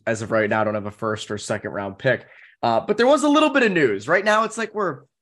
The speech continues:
you know, when, like, no, no water's coming out of the faucet and you're, like, looking for drops, you're just like, "Oh, another drop, another drop." That's kinda, like, what the Bruins offseason is right now, uh, as we wait. By the way, before we get into Bruins stuff, do you have a Stanley Cup pick?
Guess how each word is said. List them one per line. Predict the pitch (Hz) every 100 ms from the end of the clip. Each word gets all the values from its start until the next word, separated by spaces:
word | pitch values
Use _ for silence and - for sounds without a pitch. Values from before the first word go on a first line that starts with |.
| _ _
you | 165
know, | 208 254
when, | 269
like, | 254 202
no, | 156 165 147 156
no | 160
water's | 143 139 151 139
coming | 165 151
out | 151
of |
the | 151
faucet | 160 156 147 165
and | 135
you're, | 127
like, | 120
looking | 131 135 139
for | 135
drops, | 110 113 110 120 131 -
you're | 123
just | 123 -
like, | 139 135
"Oh, | 180 - _
another | 143 143
drop, | 123 117 110
another | 160 165
drop." | 127 107 - - _
That's | 202 208
kinda, | 262 254
like, | 214
what | 208
the | 165
Bruins | 165 175 175 151
offseason | - 139 135 139 120 117
is | 110
right | 110 110 98
now, | 107 90 76 -
uh, | 104 95
as | 107
we | 110
wait. | 107 110 107 - - - _
By | 226
the |
way, | 226
before | 185 139 190
we | 196
get | 190
into | 190 165
Bruins | 175 175
stuff, | - 120
do | -
you |
have | 131
a |
Stanley | 135 143 139
Cup | 139 139
pick? | 165 165